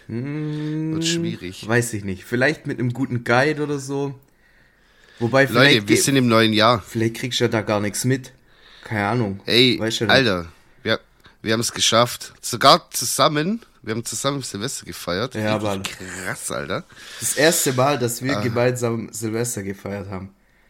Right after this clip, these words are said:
Speaker 2: Ja. Ach so, warte mal, mir ist gerade eine Story eingefallen, wo du gesagt hast, mit Crush vielleicht.
Speaker 1: Hä?
Speaker 2: Oder hast du das grad ge-, hab ich's richtig verstanden grad?
Speaker 1: Nee.
Speaker 2: Wegen, wegen Russland? Nee, dann hab ich,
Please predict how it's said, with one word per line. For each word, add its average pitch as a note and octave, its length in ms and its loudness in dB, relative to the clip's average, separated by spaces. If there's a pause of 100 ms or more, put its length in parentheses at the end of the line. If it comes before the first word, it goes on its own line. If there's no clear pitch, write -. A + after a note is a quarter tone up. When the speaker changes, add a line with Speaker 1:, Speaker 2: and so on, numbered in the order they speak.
(580)
Speaker 2:
Ja. G#2+ 280 -10 (320)
Ach B2 100 0
so, - 140 4 (240)
warte G#3+ 160 6
mal, B2+ 180 4
mir B2 120 -2
ist B2 120 -4
gerade A#2 160 -4
eine G#2+ 80 -4
Story E3+ 240 0
eingefallen, G#2 400 -4
wo G#2 40 -12
du G2+ 100 -12
gesagt G2 320 -6
hast, - 180 -10
mit G2+ 160 -10
Crush - 480 0
vielleicht. G2+ 600 -4 (1120)
Speaker 1:
Hä? A2 380 -2
Speaker 2:
Oder A2+ 200 2
hast F3 160 0
du G#3 60 -6
das G#2+ 140 -6
grad G2 140 -8
ge-, F2 140 -10
hab B2 100 -2
ich's - 120 -4
richtig B2+ 240 -2
verstanden F#2+ 400 -2
grad? A2 400 -4
Speaker 1:
Nee. G#2 400 0
Speaker 2:
Wegen, B2 340 0
wegen A2+ 180 0
Russland? C#3 640 0 (140)
Nee, B2 160 -2
dann A#2 140 -4
hab A2+ 120 -2
ich, A2+ 120 -8